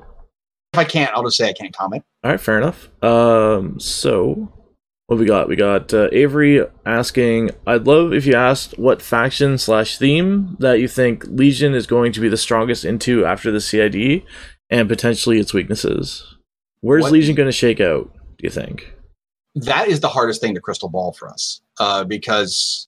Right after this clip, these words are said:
Speaker 1: the players drive the meta so strong. I think that Legion has gotten a lot of new tools, uh, to deal with single wound infantry. I think the Blight Archon shakes up so much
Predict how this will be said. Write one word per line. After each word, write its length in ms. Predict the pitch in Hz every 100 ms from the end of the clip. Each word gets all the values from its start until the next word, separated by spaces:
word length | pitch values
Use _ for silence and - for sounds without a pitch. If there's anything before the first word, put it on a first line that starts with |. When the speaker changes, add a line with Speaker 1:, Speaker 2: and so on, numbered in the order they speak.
| _
Speaker 1:
the 180 | 107 107
players 400 | - 131 143 127
drive 280 | 117 98 92
the 80 | 95
meta 380 | 92 98 90
so 220 | 82 - 90
strong. 280 | - 92 85
I 80 | 107
think 280 | 135 117 _
that 340 | 117 107 98 - _ _ _ _
Legion 280 | 120 135 147
has 120 | 139
gotten 220 | - 117
a 60 | 110
lot 220 | 107 104
of 120 | 98
new 160 | 98 98
tools, 680 | - 110 104 113 139 - - _ _ _ _ 127
uh, 340 | 104 98 95 -
to 140 | 123
deal 440 | 107 110 104 104 104
with 320 | 104 104 98 - -
single 380 | - 127 113 113
wound 160 | 110 110
infantry. 580 | 113 135 117 139 135 143
I 160 | - 104
think 320 | - 120 -
the 80 | 117
Blight 280 | - 220
Archon 460 | 131 147 147 139 123
shakes 480 | - - 127 113 -
up 200 | 110 104 _ _ _ _ -
so 540 | - - - 139 147
much 540 | 117 113 82 - -